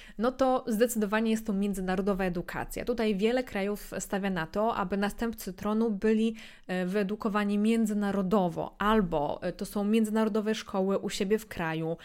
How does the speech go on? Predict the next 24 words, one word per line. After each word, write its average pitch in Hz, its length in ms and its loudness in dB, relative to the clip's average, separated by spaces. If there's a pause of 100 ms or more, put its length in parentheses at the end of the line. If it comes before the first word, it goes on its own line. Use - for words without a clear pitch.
(200)
albo 202 220 4
są 226 180 0
to 214 380 0
super 220 440 -2
prestiżowe 180 560 -2
placówki 180 640 -6
u - 60 -10
siebie 165 240 -6
w - 120 -16
kraju. 165 480 -4 (260)
Czasami 247 580 0
są 214 320 -4
to 208 180 0
szwajcarskie 214 800 -2
szkoły, 170 720 -2
e, 185 180 -2
na 185 120 -2
przykład 185 320 -6
jak 180 140 -4
w - 40 -20
przypadku 180 640 -4 (720)
tutaj 170 400 -2
Luksemburga, 185 600 -2
Liechtensteinu. 170 880 -6